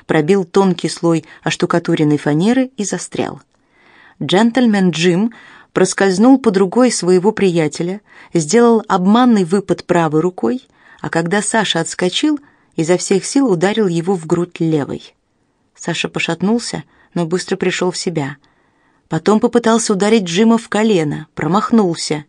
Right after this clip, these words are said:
и угодил в голень. Со словами, которые не пристало произносить джентльмену, Коки Биллингс, явно уже хорошо набравшийся,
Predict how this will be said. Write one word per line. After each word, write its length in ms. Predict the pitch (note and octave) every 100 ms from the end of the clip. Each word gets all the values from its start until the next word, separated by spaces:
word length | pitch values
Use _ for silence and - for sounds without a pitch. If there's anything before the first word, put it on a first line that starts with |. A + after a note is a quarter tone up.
| _
и 80 | C#3+
угодил 420 | D3 D3 D3 F#3
в 80 | F#3+
голень. 400 | D#3 C#3+ C3+ C#3+ - _ _ _ _ _ _ -
Со 120 | F3+
словами, 580 | - F3 G3 G3+ F#3+ E3+ - -
которые 320 | D#3+ D3+ D3+
не 100 | D3+
пристало 440 | E3+ E3 D3+ B2
произносить 500 | - C3+ C3+ C3+ C3+
джентльмену, 680 | C3 F3+ A3+ D#3 C#3+ C#3 C#3+ - _ _ _ _ _ _ _ -
Коки 340 | A3 A3 -
Биллингс, 760 | F3 D#3+ G3+ A#3 B3+ - - - _
явно 480 | - E3 G#3+ D#3+ D3
уже 200 | C#3+ C#3
хорошо 400 | C#3+ C#3+ C#3+ D3+
набравшийся, 800 | C#3+ C#3+ D3 D3 - - - A#3+